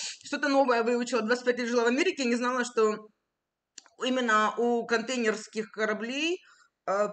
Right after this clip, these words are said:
пилотом называется «Капитан». Значит, этот, a local pilot was in charge of the ship because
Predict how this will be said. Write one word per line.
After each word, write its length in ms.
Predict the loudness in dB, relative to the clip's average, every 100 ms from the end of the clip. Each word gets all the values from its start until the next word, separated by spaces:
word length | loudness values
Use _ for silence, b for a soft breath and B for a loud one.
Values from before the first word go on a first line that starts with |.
| -4
пилотом 500 | -2 4 4 2 -2
называется 540 | -4 -2 -2 -2 -4
«Капитан». 500 | -8 -10 -6 -4 -2
Значит, 240 | -2 0
этот, 240 | 0 0 0
a 80 | 0
local 400 | 0 0 -2 0
pilot 460 | 2 4 2 0
was 200 | -2 -4 -4
in 100 | -6
charge 360 | 0 0 0
of 100 | -4
the 100 | -2
ship 280 | -4 -4 -4
because 360 | -4 0 0